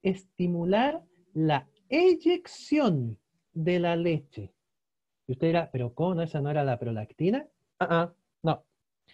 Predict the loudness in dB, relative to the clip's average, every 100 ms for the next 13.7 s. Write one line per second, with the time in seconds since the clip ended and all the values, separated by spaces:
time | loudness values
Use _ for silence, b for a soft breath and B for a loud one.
0 | b b b b b -4 -2 0 0 2
1 | 2 0 -4 4 6 6 4 0 -8 _
2 | _ -20 -6 -2 2 0 -2 -2 0 2
3 | 2 0 -4 -8 -10 _ _ -4 -4 0
4 | -2 -2 _ _ _ _ _ _ -2 4
5 | 6 6 6 6 4 -2 -14 -14 _ _
6 | _ _ _ _ _ _ _ _ _ -2
7 | 0 0 -2 _ -4 -2 2 4 4 4
8 | 6 6 4 -2 -8 -4 -2 0 2 6
9 | 6 6 2 _ _ _ -2 2 2 0
10 | -8 -20 _ _ _ -8 -4 -4 4 6
11 | 6 2 -2 -4 -8 _ _ _ _ b
12 | b b b b -6 -2 0 2 0 0
13 | 2 2 4 2 2 -2